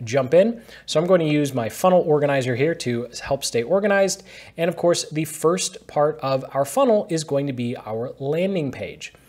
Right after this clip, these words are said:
So inside of MailerLite, you can check out the link in the description to create a free account. And if you do decide to upgrade in the future,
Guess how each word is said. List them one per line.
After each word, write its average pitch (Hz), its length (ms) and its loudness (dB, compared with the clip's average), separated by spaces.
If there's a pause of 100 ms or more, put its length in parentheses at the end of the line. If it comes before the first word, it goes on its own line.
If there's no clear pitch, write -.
(220)
So 151 200 4
inside 226 340 2
of 233 60 4
MailerLite, 208 580 2
you 127 100 -8
can 135 140 -4
check 147 220 -2
out 147 260 0
the 135 240 -2
link 139 300 -4
in 165 80 -4
the 156 80 -2
description 220 760 0
to 131 300 -2
create 139 300 -2
a 123 40 -2
free 127 220 -4
account. 175 400 -4 (480)
And 139 300 2
if 147 220 -2
you 147 80 -2
do 175 160 0
decide 165 340 0
to 156 140 -6
upgrade 143 320 0
in 135 60 -2
the 131 60 -4
future, 147 540 0